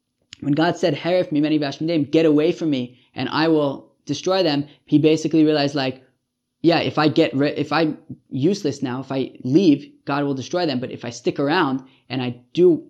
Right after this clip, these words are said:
what, you know, what I'm here, what I'm supposed to be doing as the leader of this nation, um, then I could actually prevent this."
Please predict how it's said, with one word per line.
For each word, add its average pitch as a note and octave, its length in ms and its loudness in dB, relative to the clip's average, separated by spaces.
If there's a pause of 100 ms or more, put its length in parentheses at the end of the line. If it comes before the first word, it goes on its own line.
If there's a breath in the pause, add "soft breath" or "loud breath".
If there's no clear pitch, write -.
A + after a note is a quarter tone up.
what, C3+ 360 -4
you D3 180 0
know, B2+ 180 -2
what C#3 200 -8
I'm B2 100 -4
here, D3 200 -2
what C3+ 100 -6
I'm B2 80 -6
supposed F3+ 300 -2
to G3+ 40 -6
be F#3 60 -2
doing C3 220 -2
as A#2 100 -8
the B2 80 -8
leader D3 300 2
of B2+ 100 -4
this B2 180 -12
nation, A#2 400 -8 (360 soft breath)
um, A#2+ 560 -2 (180)
then B2 160 -4
I A#2+ 160 -6
could B2 140 -6
actually A#2 240 -8
prevent C3 340 -6
this." - 240 -14